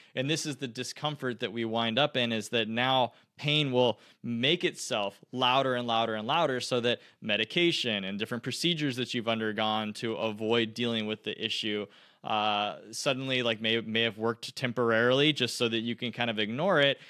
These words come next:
and you never actually fix the real, the real issue. It's going to come back because pain, your body is not stupid. Your innate intelligence is there working for you, saying, "All right,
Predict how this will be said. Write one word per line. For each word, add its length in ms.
and 100
you 60
never 240
actually 280
fix 340
the 140
real, 320
the 160
real 240
issue. 480
It's 180
going 300
to 80
come 320
back 320
because 260
pain, 560
your 160
body 300
is 100
not 220
stupid. 500
Your 320
innate 280
intelligence 580
is 220
there 280
working 440
for 400
you, 200
saying, 380
"All 320
right, 500